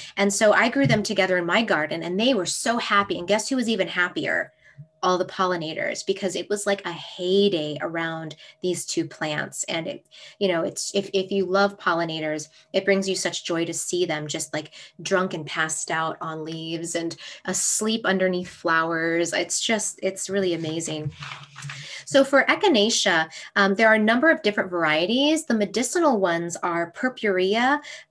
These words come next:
Angustifolia, and Pallida. However, the Echinacea, um, purpurea is the easiest to grow, and it's kind of the more standard one. Um, so I would recommend starting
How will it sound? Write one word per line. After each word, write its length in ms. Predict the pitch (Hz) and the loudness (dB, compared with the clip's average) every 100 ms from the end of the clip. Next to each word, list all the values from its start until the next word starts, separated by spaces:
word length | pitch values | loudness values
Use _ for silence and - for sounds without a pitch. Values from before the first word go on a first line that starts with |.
| _ | _
Angustifolia, 1120 | 190 190 202 202 - 202 185 175 202 233 247 - | 0 4 4 2 -2 -2 0 2 2 2 0 -2
and 200 | 185 165 | -6 -8
Pallida. 560 | - 170 165 202 269 | -8 -6 -2 2 4
However, 640 | 302 247 226 220 240 233 226 - - - | 2 0 0 0 2 2 0 -6 -18 -4
the 340 | 214 202 196 - _ | 2 4 4 0 _
Echinacea, 880 | 220 - 285 214 208 - 226 208 208 - - | -2 2 4 4 2 2 4 4 2 -2 -8
um, 160 | 202 180 | -2 -2
purpurea 560 | 175 240 220 180 180 220 | -2 -2 2 2 4 2
is 140 | 202 | 0
the 160 | - - | -4 -4
easiest 540 | 190 190 185 180 - | 0 0 2 -2 -2
to 80 | - | -6
grow, 640 | 147 156 156 156 - - - | -8 -6 -4 -4 -4 -6 -2
and 120 | 185 | 0
it's 160 | 190 190 | 0 -2
kind 160 | 262 | -2
of 80 | 269 | 0
the 60 | 240 | 2
more 160 | 190 | 2
standard 640 | 185 - - 156 160 156 165 | 0 -2 -2 -4 -4 -8 -2
one. 280 | 202 277 381 381 - - - | 0 2 -2 -6 -14 -14 -2
Um, 340 | 196 185 180 | 2 2 0
so 140 | 185 214 | -2 2
I 100 | 208 | 4
would 120 | 254 | 4
recommend 420 | 240 240 214 202 | 2 2 2 2
starting 600 | 196 - 165 185 208 220 | 0 0 0 2 0 0